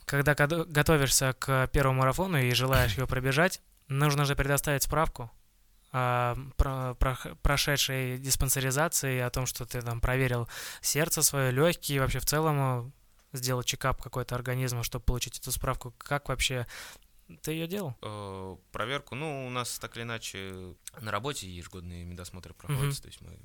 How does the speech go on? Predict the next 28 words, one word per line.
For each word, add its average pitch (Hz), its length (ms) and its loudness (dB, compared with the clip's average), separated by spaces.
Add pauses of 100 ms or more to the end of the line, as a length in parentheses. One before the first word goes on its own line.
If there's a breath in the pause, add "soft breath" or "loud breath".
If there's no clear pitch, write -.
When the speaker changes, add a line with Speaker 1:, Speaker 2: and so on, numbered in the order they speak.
(140)
Speaker 2:
в 82 40 -18
любом 90 180 -12
случае - 280 -18
сдаем 85 300 -16
там 82 260 -20
определенный 87 420 -16
спектр - 280 -18
анализов, 98 400 -8
сдаем, 80 340 -16 (420)
ну, 90 160 -14
проводят 87 360 -16
какие-то - 340 -18
обследования - 320 -14
с - 80 -14
нами, 82 160 -18
там, - 120 -20 (220)
банально 80 360 -18
кардиограмм, 85 560 -16
да. 95 200 -16 (100)
А, 85 580 -8 (220)
ну 98 280 -8
и 87 720 -10
справку - 500 -10
мне 87 680 -10
лично 85 340 -12
там 85 140 -16 (280)
делал 85 500 -16 (220)
наш, - 360 -14